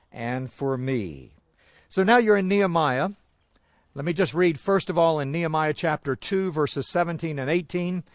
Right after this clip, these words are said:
and then we'll be in Nehemiah chapter three the rest of the time. Nehemiah chapter two, verse seventeen, reading in the New King James translation, says,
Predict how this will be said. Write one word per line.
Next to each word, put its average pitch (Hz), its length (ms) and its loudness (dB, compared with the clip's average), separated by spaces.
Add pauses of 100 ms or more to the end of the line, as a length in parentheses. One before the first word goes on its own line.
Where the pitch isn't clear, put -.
(240)
and 113 160 -6
then 127 100 -4
we'll 127 140 -2
be 123 160 -2
in 117 160 -4
Nehemiah 120 400 -2
chapter 117 400 -6
three 120 260 -6
the 104 100 -6
rest 107 280 -6
of 101 80 -8
the 95 80 -10
time. 87 480 -12 (540)
Nehemiah 220 400 4
chapter 202 300 2
two, 202 200 0
verse 185 260 0
seventeen, 190 640 0
reading 151 260 0
in 147 80 -2
the 139 80 -2
New 160 160 -2
King 170 260 -4
James 156 320 -4
translation, 143 760 -4
says, 151 640 -2